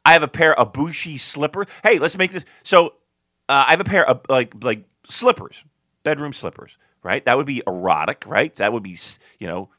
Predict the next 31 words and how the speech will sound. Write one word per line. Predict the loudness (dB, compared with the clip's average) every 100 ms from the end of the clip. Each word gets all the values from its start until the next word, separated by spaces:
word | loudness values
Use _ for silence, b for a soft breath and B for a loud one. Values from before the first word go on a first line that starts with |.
| _ _ _ _ -20
s-, | -18
they're | -4 -4
black | -4 2 6 6 4
and | -2
they're | -2
Bushi. | 0 -2 -4 -12 _
It's | -20
Bushi. | -10 -8 -8 -12 _ _ _ _ _ -4
Uh, | 0 0
I | -2
could | -6
give | -6
them | -2 0
away. | 2 0 4
I, | 2 2
I, | -6 -10
we'll | -4
give | 0 2
away | 4 2
something. | 2 0 -2 -20 -16
We'll |
give | -4
away | -2 -2 -2
a | -4
good, | -4 -8 -4
a | -4
good | -2 -2
prize, | -2 -2 -4 _ _ _ _ _ _ -2
and | -2 -2
we'll | -2 -2
have | 4 8 10 10 6 4